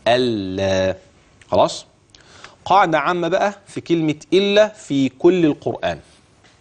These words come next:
إيه هي؟ إن كلمة إلا في كل القرآن كلمة واحدة. إيه كلمة واحدة يعني؟ يعني لو جيت بصيت في كلمة أن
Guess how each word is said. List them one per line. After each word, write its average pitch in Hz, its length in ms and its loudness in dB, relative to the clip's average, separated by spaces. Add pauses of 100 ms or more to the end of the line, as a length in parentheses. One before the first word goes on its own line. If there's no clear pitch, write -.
(260)
إيه 123 120 2
هي؟ 120 360 4 (1080)
إن 113 260 -2
كلمة 156 460 0 (240)
إلا 113 520 2
في 107 300 -6
كل 156 360 2
القرآن 165 760 2 (140)
كلمة 131 460 0
واحدة. 120 1000 2 (1300)
إيه 113 100 -2
كلمة 113 340 0
واحدة 104 320 -2
يعني؟ 98 340 -4 (920)
يعني 101 280 -2
لو 101 160 0
جيت 156 200 0
بصيت - 280 -4
في - 120 -8
كلمة 147 300 2 (300)
أن 156 460 -2